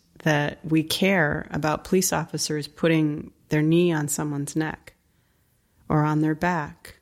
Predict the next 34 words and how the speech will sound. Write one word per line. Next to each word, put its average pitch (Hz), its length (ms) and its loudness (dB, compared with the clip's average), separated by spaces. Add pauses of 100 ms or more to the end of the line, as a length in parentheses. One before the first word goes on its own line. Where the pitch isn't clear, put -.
(920)
or, 151 600 2 (640)
you 165 100 6
know, 143 240 0 (280)
all 170 180 4
the 175 160 4
other 160 260 2
examples. 151 760 -2 (680)
I 151 100 2
am 139 400 -4
thinking 143 300 -4
about 147 240 -6
Tamir 143 280 -2
Rice, 151 240 -4
so - 140 -6
I'm 147 140 -2
losing 151 280 -4
my 143 140 -6
train 143 240 -6
of 147 80 -10
thought 156 220 -8
again 151 260 -12
because - 420 -4 (380)
that's, 160 300 0 (200)
that's 156 280 2
the 156 100 -2
one 156 260 2
that 151 120 -4
really 151 260 -4
gets 147 320 -4
me. - 180 -4
And 156 300 -6 (1400)
it's, - 360 4 (260)
I, 170 80 6 (140)
I, - 80 0